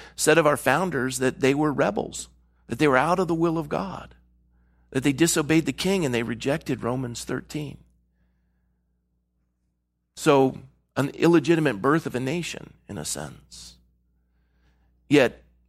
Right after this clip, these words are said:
three percent of the world's population, but responsible for the greatest achievements and the, the greatest generation of wealth and in the history of the world.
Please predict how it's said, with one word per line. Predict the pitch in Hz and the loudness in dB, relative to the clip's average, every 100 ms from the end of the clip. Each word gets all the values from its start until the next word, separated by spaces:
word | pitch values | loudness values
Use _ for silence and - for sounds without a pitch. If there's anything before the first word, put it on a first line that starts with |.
| _ | _
three | 156 165 | -2 0
percent | 156 - 147 | 0 0 0
of | 135 | 0
the | |
world's | 143 139 123 | 0 0 0
population, | 131 131 135 113 127 - 147 143 139 139 _ _ _ _ _ | -4 -2 -2 0 0 -4 -8 -10 -14 -20 _ _ _ _ _
but | 123 | -2
responsible | 110 127 - 135 - 139 | 0 -2 0 0 -2 -8
for | 127 | -6
the | 117 | -4
greatest | 123 135 127 - | 0 -2 -4 -10
achievements | - 139 135 139 127 110 | -4 -2 -2 -4 -4 -6
and | 95 90 _ - - - _ _ _ - | -6 -10 _ -20 -20 -20 _ _ _ -12
the, | - 107 76 - - - _ _ | -6 -4 -4 -10 -20 -20 _ _
the | 107 | -4
greatest | 127 135 127 | 0 2 0
generation | - 131 120 123 - | -2 -2 0 -2 -2
of | 120 87 | -6 -2
wealth | 104 120 139 135 | 2 2 2 -4
and | 101 85 71 _ _ _ _ _ _ _ _ _ - - _ _ _ | -8 -8 -12 _ _ _ _ _ _ _ _ _ -18 -18 _ _ _
in | 139 | 0
the | |
history | 135 190 - 196 | 0 0 -2 -2
of | |
the | 165 | -2
world. | 156 247 - - | -2 -8 -12 -16